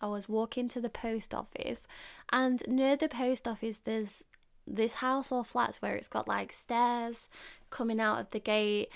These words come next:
and Buffy decided that she's gonna do, like, the biggest, runniest poo ever. It was right at the bottom of the stairs, and I couldn't just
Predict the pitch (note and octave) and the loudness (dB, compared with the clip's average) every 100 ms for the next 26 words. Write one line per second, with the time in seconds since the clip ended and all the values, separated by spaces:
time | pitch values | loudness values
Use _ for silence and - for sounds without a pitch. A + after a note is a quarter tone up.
0 | - - - A3+ A3 G#3+ G#3+ - - C#4+ | -20 -20 -4 0 4 4 2 -2 0 0
1 | - D4 C#4+ C4+ C4+ C4 A#3 A#3 A3 G#3+ | 2 2 2 0 -2 0 0 0 -2 -2
2 | G3 - A3 A3 A3 G#3+ A#3 A3 G#3 - | -4 -4 -4 -4 -4 -2 -2 0 -2 2
3 | A#3+ B3 D4+ D#4 - A3 B3+ C4 B3+ A#3 | 4 8 8 8 4 2 4 6 6 2
4 | - - - A3+ G#3+ - G3+ F#3+ F#3 F#3 | -2 -4 0 2 2 0 0 0 -2 -2
5 | - - - - C4+ C#4+ C4 D4 D4 C#4+ | -6 -14 -14 -2 2 4 6 6 6 4
6 | C4+ B3+ A#3+ A#3 A#3 - A#3 A3 G#3+ G#3+ | 4 6 6 2 -4 0 2 2 0 -2
7 | G#3+ C4 B3+ A#3 A3 - | 0 0 2 0 -4 -8